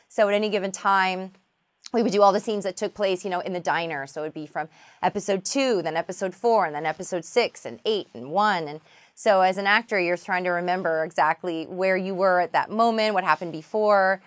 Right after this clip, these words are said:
Um, but I find it to be very exciting, and I actually prefer shooting that way, uh, because you just shot out of a cannon, and anything that comes to your, you know, instinctually, and any impulses,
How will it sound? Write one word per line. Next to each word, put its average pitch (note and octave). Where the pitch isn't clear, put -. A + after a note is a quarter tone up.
Um, E3
but G3+
I A#3+
find D#4
it A#3+
to B3
be A3
very F#3+
exciting, F#3+
and F3+
I F3+
actually G3+
prefer F#3+
shooting B3
that A#3+
way, B3
uh, F3+
because G3
you G3
just -
shot G#3+
out A3
of G3+
a G#3+
cannon, A3
and F#3
anything G#3+
that -
comes A3
to A3
your, F#3+
you G3+
know, F3
instinctually, A3+
and G3+
any A3
impulses, A3+